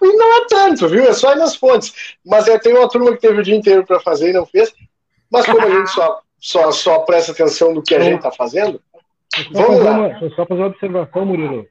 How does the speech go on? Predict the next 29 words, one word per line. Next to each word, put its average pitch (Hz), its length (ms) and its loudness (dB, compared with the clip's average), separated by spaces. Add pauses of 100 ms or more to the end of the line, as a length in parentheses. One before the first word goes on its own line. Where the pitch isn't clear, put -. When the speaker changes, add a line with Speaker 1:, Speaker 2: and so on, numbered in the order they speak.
Speaker 2:
pra, 131 140 -12
pra 131 280 -18
colaborar 147 460 -2
Speaker 1:
Oi, 185 180 4
Speaker 2:
contigo, 214 200 0
Speaker 1:
querido. 151 200 0
Speaker 2:
que, 143 300 -6
ah, 127 120 -8
eu 120 100 -6
lembro 156 180 -6
que 147 100 -20
mais 185 300 -6
cedo, 175 300 -8 (200)
mais 143 300 -14 (100)
cedo 190 280 -4
tu 175 60 -20
colocasse 156 500 -4
uma, 139 360 -4 (680)
uma 147 120 -10
mensagem 143 540 -4
ali, 127 440 -4 (360)
convidando 147 480 -4
o 165 40 -2
pessoal 139 300 -4
pra 135 160 -8
permanecer 160 960 -4
logo 147 300 -2
após 135 320 -6 (260)
o 123 60 -20